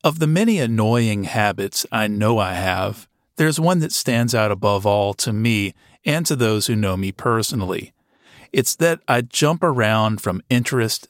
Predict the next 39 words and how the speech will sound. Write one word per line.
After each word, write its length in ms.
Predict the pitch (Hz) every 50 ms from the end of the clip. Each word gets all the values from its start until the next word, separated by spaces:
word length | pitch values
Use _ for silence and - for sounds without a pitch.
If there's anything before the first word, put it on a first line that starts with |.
| _
to 100 | - -
interest, 680 | - - 110 101 92 - - 92 87 85 - - - -
going 320 | - 127 113 110 110 107 104
from 400 | - - 113 104 98 95 95 98
deep 360 | - 139 139 143 - - 131
dive 540 | - 135 120 117 117 117 117 113 113 104 - - _ _
to 120 | - -
total 420 | - - - 131 135 135 139 131 127
abandonment 760 | 110 104 117 110 113 117 113 107 101 95 92 90 92 92 - -
of 120 | 101 95
a 60 | 98
topic, 640 | 92 - - 110 107 104 98 - 101 98 - - - - _ _ _ _ _
sometimes 600 | _ - - - 185 180 - - 117 113 117 110 107
in 100 | 120 110
a 60 | 110
period 500 | - - - 120 110 110 107 104 104 104
of 80 | 104 107
just 260 | - 117 101 - -
a 40 | 95
few 260 | - - 95 95 95
weeks. 580 | 98 107 113 107 95 - - - - - - - _ _ _ _ _ _ _ _ _ _ _ _ _
A 100 | - 139
coworker 580 | - - 175 196 180 143 117 104 - - 104 104
once 300 | 104 104 101 90 - -
told 300 | - 104 98 101 98 101
me 180 | 98 95 95
that 360 | 95 110 120 104 98 101 - - _
I 120 | - 117 120
had 220 | 120 139 135 131
the 140 | 135 123 113
attention 440 | 101 - - 147 143 135 - 117 113
span 380 | - - - 117 101 101 98
of 100 | 101 101
a 80 | 101 98
gnat, 640 | 98 104 107 113 120 120 107 98 - - - - - _ _ _ _ _ _ _ _ -
and 340 | 131 127 139 135 127 127 - -
I 120 | 175 131
can't 340 | - - - 160 139 113 110
disagree. 680 | 120 104 90 - 90 90 - 113 104 98 90 87 -